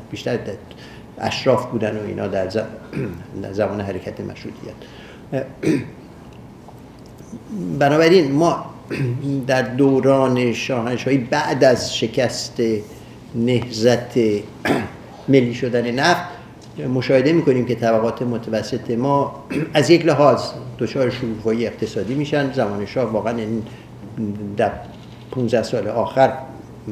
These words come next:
طبقات متوسط ایران خیلی بست پیدا می‌کنن، بزرگ می‌شن، تحصیلات، دانشگاه‌ها باز می‌شن <clears throat> و خیلی ها می‌رن برای تحصیلات به خارج. به هر حال این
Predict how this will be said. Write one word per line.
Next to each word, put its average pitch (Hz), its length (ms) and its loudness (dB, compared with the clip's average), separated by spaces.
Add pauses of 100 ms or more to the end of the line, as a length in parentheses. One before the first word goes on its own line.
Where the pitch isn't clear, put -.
(1200)
طبقات 110 380 -2
متوسط 110 460 -4
ایران 107 400 -4
خیلی 123 160 -2
بست 123 340 0
پیدا 139 220 0
می‌کنن، 120 440 -6
بزرگ 120 380 -2
می‌شن، 120 260 -8 (500)
تحصیلات، 120 600 2 (560)
دانشگاه‌ها 120 560 2
باز 143 260 2
می‌شن 117 280 -4 (640)
<clears throat> - 600 -8
و 98 200 -2 (1200)
خیلی 135 180 4
ها 123 60 2
می‌رن 127 220 0
برای 110 140 2
تحصیلات 117 440 -2
به 117 100 0
خارج. 110 600 -2 (300)
به 151 80 4
هر 135 40 6
حال 170 220 4
این 185 180 2